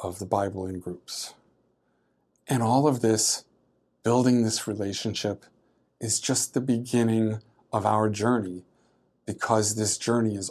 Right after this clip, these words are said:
all about transformation as God molds us more and more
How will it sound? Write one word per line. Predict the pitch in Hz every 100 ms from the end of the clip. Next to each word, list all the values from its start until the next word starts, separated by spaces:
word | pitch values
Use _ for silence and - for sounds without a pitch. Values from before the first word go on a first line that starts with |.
| -
all | 113 104 107
about | 101 98 95 - - _ _ _ -
transformation | - - 104 104 - 104 95 98 - - 139 - - - _
as | - 107
God | - 107 107 110 107 107 _ _ _ _
molds | 107 107 123 131 135
us | 135 123 123 - - _
more | - 107 110 110
and | 110 104 101
more | 104 98 95 92